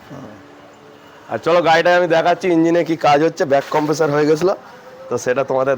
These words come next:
Speaker 2: দেখাচ্ছি চলো। আর এই গাড়ির ইঞ্জিন খুলেছে, এই যে দেখতে পাচ্ছ। আর এখানে তিনটে মিস্ত্রি গাড়ির কাজ করছে, তিনটে মিস্ত্রি। এই হচ্ছে আমাদের সব থেকে পুরনো এক্সপিরিয়েন্স মিস্ত্রি আজিত চাচা, আর এই হচ্ছে লক্ষণ দা, আর এই হচ্ছে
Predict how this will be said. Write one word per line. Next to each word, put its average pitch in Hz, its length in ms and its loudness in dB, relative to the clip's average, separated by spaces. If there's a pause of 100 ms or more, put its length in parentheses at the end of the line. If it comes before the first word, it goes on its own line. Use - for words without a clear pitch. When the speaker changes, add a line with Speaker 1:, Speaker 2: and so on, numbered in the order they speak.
Speaker 2:
দেখাচ্ছি 117 360 -6 (100)
চলো। 104 140 -14 (1400)
আর 143 160 6
এই 175 80 10 (100)
গাড়ির 160 240 6 (100)
ইঞ্জিন 165 240 0 (100)
খুলেছে, 165 380 0
এই 165 80 2
যে 165 120 0
দেখতে 151 220 -2
পাচ্ছ। 160 260 -2
আর 156 120 -2
এখানে 160 200 2 (100)
তিনটে 156 260 0 (100)
মিস্ত্রি 170 320 -2 (100)
গাড়ির 151 220 2
কাজ 139 140 0
করছে, 135 180 -2 (120)
তিনটে 147 220 -2 (120)
মিস্ত্রি। 139 320 -4
এই 131 60 2
হচ্ছে 131 160 -4 (100)
আমাদের 143 220 0 (160)
সব 131 180 -4
থেকে 147 140 -4 (100)
পুরনো 139 360 -2
এক্সপিরিয়েন্স 143 380 -8 (100)
মিস্ত্রি 151 360 -6 (680)
আজিত 131 260 -4
চাচা, 151 280 0 (680)
আর 120 80 0 (120)
এই 131 120 0
হচ্ছে 135 280 -4 (240)
লক্ষণ 123 320 -2 (100)
দা, 180 100 4 (600)
আর 117 80 0 (120)
এই 127 120 2
হচ্ছে 123 240 -4